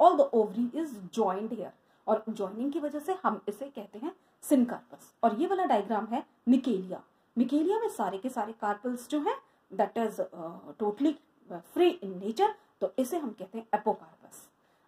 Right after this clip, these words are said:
अब यहाँ पर हमें study करना है कि ये जो ovary है ये, अम, ovule से attached है, तो ovary जिस point से अटैच होती है उसे हम कहते हैं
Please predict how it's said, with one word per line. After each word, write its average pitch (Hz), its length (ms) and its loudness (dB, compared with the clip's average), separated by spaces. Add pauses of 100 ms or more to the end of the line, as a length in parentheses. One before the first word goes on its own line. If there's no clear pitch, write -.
अब 359 240 6 (260)
यहाँ 254 340 -4
पर 339 100 6
हमें 240 300 0
study 269 420 0
करना 208 320 -2
है 220 320 -12 (320)
कि 349 60 4
ये 302 360 2
जो - 260 -2
ovary 208 340 4
है 277 220 -2 (340)
ये, 381 240 4
अम, 185 720 -4 (120)
ovule 233 360 2
से - 140 -12
attached - 480 -12
है, - 80 -20 (500)
तो - 260 4
ovary 302 580 4
जिस 330 180 -2
point 247 520 -2
से - 200 -2
अटैच - 640 -6
होती 247 220 -4
है 226 300 -4 (340)
उसे 370 340 -4
हम 240 120 -2
कहते - 460 -6
हैं 285 240 -4